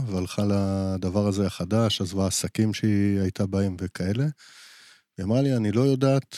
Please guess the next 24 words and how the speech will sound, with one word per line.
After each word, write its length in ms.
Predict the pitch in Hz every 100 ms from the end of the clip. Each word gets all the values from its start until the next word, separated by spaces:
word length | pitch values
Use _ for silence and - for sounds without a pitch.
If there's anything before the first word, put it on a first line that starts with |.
| -
אה, 600 | 107 107 107 107 104 101
מי 140 | 104
קהל 260 | - 107 104
היעד 340 | 95 95 92
שלי. 240 | - - - - _ _ _ _ _ _ _ _ _
ב-, 380 | 107 95 98 92 92
במי 320 | 90 95 120 123
אני 140 | 110
צריכה, 880 | - 101 - 101 98 98 98 95 95 - -
את 140 | 101 -
מי 140 | 120
אני 140 | 110
צריכה 280 | 98 95 -
לאמן? 380 | 98 92 90 90 - _ _ - - _ _
איפה 200 | 107 -
אני 120 | 110 104
נותנת 540 | 101 - 110 104 -
את 160 | 104 101
המתנה 1000 | 95 95 92 92 92 92 90 92 95
שלי?" 280 | - 90 80 87 _ _ _ _ 98
בתוך 320 | 104 - -
המפגש 840 | 127 110 - 120 143 143 - - -
עלה 200 | 113 117
משהו, 960 | 117 - 131 113 110 107 104 104 101